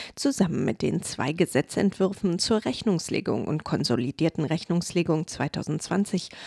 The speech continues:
und dem Wirtschafts- und Finanzdokument zweitausendzweiundzwanzig, zweitausendvierundzwanzig. Landeshauptmann Arno Kompatscher erläuterte, dass die Einnahmen sich auf sechs Komma eins drei Milliarden beliefen, drei Komma fünf Prozent weniger als im Vorjahr.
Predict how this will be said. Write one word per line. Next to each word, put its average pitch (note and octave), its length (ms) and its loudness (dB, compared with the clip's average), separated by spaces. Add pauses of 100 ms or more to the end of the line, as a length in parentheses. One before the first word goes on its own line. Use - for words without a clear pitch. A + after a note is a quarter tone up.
(220)
und C#4+ 160 2
dem D4+ 160 4
Wirtschafts- - 560 -2
und E3+ 180 0
Finanzdokument C3+ 920 2
zweitausendzweiundzwanzig, - 1300 -2
zweitausendvierundzwanzig. - 1500 -4 (400)
Landeshauptmann A#3 720 6
Arno D3+ 260 2
Kompatscher E3 540 2
erläuterte, - 760 4
dass - 240 -2
die - 220 -2
Einnahmen E3+ 480 4
sich - 300 0
auf - 100 0
sechs - 340 -2
Komma D3+ 240 2
eins - 280 0
drei D#3 200 2
Milliarden E3 560 6
beliefen, F3+ 520 4 (320)
drei A#3+ 180 4
Komma B3 300 4
fünf - 340 -2
Prozent - 540 0
weniger D#3 340 4
als - 220 -2
im G3+ 100 6
Vorjahr. C#3 540 4